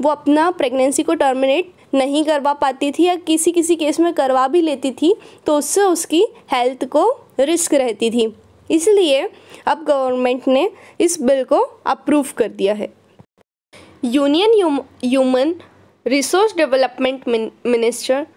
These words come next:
श्री रमेश पोखरियाल की अध्यक्षता में एक मीटिंग होगी, जिसका नाम होगा इन-, Indian National Commission for Cooperation with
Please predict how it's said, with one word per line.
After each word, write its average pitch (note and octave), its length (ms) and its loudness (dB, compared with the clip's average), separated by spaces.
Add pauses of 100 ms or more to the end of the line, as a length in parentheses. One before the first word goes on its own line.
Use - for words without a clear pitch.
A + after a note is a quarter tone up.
(120)
श्री D#4 280 -2
रमेश C#4+ 360 -2
पोखरियाल A#3+ 680 -2
की B3 180 -4
अध्यक्षता A3 760 -4
में A#3+ 220 -2 (320)
एक C4 180 -4
मीटिंग C#4 480 0
होगी, C4+ 420 0
जिसका - 360 -2
नाम B3+ 260 -2
होगा C4 520 0 (240)
इन-, - 300 -4
Indian D4+ 500 0
National C4 420 -2
Commission A#3+ 580 -2
for A#3+ 180 0 (100)
Cooperation A#3+ 600 -2
with E4 180 0